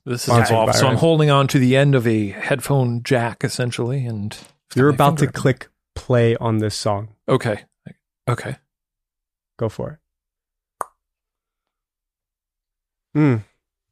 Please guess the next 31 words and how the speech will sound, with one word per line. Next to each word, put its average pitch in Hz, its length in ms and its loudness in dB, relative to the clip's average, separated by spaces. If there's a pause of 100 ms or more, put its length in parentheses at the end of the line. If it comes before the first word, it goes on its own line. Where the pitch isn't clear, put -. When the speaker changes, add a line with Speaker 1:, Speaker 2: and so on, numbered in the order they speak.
(1600)
Speaker 2:
Can 170 120 0
you, 196 80 0
can 202 140 0
you 214 60 2
turn 202 240 2
up 202 80 -2
the - 80 0
volume 143 320 2
a - 20 4
little 180 200 2
bit? 202 200 -2 (640)
Yeah, 147 160 0
turn 156 200 -2
it 147 40 2
up. 131 220 -2 (260)
Uh-huh. 156 300 0 (800)
This, 160 240 0
this 151 240 2
is 135 100 -2
a 170 60 0
throwback. 139 560 0 (320)
Speaker 1:
Right. 120 280 2
Speaker 2:
Yep, 123 220 2
it's - 140 -8
country, 131 320 2
like 123 160 2
you 160 60 -2
said. 123 300 0 (120)
<laughs> - 120 -14 (280)
Speaker 1:
Yeah. 131 180 0
Speaker 2:
Yes. 123 240 0